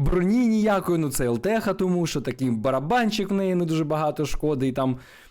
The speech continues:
розкид такий собі. Але все вийшло дуже класно. Зараз ми будемо дивитися в записі саме зі стріму, тут будуть реальні емоції,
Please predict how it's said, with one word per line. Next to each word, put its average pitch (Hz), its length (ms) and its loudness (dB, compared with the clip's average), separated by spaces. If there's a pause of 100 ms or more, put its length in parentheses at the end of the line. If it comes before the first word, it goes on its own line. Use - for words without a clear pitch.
розкид 147 540 -2
такий 131 320 -2
собі. 120 380 0 (320)
Але 147 260 0
все 202 180 -2
вийшло 156 320 0
дуже 135 220 0
класно. 170 600 -2
Зараз 175 380 -2
ми 165 100 -2
будемо 156 360 0
дивитися 135 720 0
в 120 440 0
записі 113 520 -4
саме 110 360 0
зі 110 140 -2
стріму, 196 400 0
тут 120 200 -4
будуть 120 300 -4
реальні 117 320 0
емоції, 175 540 0